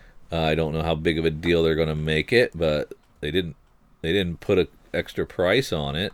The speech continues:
Um, it is my boy Ed Brisson doing the writing. So although I don't give a crap about Cable,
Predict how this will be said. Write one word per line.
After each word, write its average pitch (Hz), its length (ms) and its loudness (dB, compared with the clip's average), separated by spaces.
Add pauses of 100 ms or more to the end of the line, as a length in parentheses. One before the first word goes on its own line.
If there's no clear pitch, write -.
Um, 73 340 -6
it 80 100 -6
is 95 160 0
my 92 120 0
boy 90 500 4
Ed 80 240 0
Brisson 90 520 0
doing 90 240 0
the 78 80 -4
writing. 82 480 0 (580)
So 85 180 4
although 87 400 6
I 78 200 0 (520)
don't 101 380 2
give 85 180 -2
a 78 60 -8
crap 78 320 0
about 73 300 -4
Cable, 71 500 -2